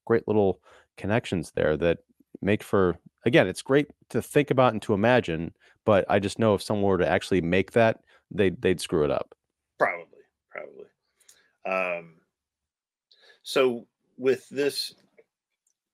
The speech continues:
Speaker 2: watching this, uh, this past weekend in concert at the
Speaker 1: Mm-hmm.
Speaker 2: Auditorium Theater, um,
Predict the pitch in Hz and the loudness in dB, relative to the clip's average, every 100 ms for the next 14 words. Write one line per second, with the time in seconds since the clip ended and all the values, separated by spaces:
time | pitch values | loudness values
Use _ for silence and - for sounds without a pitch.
0 | _ _ 90 107 123 - 120 101 98 - | _ _ -8 -2 -2 -2 -6 -6 -6 -8
1 | - - _ 90 90 87 85 90 - 95 | -14 -18 _ -18 -14 -12 -12 -14 -4 -4
2 | 87 95 90 90 90 90 90 85 - 92 | -4 -10 -10 -10 -10 -12 -12 -12 -8 -8
3 | 82 - 82 - _ _ _ - 107 117 | -8 -12 -12 -14 _ _ _ -8 -4 -2
4 | 180 98 87 85 92 87 85 _ _ _ | -2 -4 -6 -6 -4 -4 -6 _ _ _
5 | _ _ _ _ 90 87 82 80 80 | _ _ _ _ -2 0 -2 -6 -16